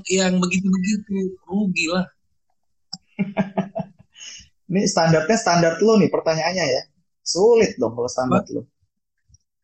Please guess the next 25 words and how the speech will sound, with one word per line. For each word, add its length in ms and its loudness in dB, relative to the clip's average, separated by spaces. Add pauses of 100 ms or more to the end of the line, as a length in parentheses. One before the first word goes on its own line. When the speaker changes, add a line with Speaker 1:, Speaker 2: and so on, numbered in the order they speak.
(120)
Speaker 2:
Iya, 200 2
Speaker 1:
Standar 120 4
Speaker 2:
kalau 120 0
pertanyaannya 420 2
Speaker 1:
apanya? 100 -4
Speaker 2:
pakai, 160 -4 (760)
iya, 160 4
kalau 200 4
tadi 160 2
dibilang 280 4
jangan 260 2
yang 140 -4
receh, 280 0
berarti 260 -4
pakai 260 -6
standar 440 0 (220)
pertanyaan 540 -2
lo, 180 -2
wah, 160 2 (140)
ketinggian 540 -2
nanti. 260 -20 (680)
Speaker 1:
<laughs> 300 0
Enggak 320 4
lah. 300 -4 (260)
Maksudnya, 580 -2